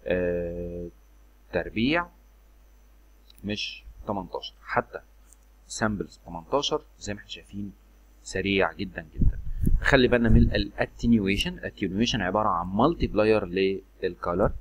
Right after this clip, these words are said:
آه، لو احنا رحنا عملنا الاتنيويشن ده بالشكل ده كده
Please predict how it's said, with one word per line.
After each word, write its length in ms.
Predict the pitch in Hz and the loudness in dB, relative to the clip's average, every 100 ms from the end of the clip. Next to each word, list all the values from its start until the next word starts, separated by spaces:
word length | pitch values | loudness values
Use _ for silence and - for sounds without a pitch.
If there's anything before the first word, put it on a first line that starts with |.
| - - - - - | -12 -20 -20 -20 -8
آه، 240 | 101 98 95 | -2 -2 0
لو 320 | 104 117 113 | 4 4 2
احنا 200 | - 101 | -2 -2
رحنا 440 | - 104 101 107 - | -2 -2 -4 -4 -4
عملنا 460 | 87 98 101 101 | -6 -6 -8 -8
الاتنيويشن 1000 | - - - - 95 92 98 107 - 87 - - - | -10 -10 -12 -12 -10 -6 -4 -4 -6 -10 -14 -20 -8
ده 160 | 101 101 - - - - - - | -6 -6 -10 -20 -20 -20 -20 -18
بالشكل 460 | - - - - 80 | -10 -6 -4 -4 -6
ده 80 | 80 | -6
كده 280 | - 131 | 0 0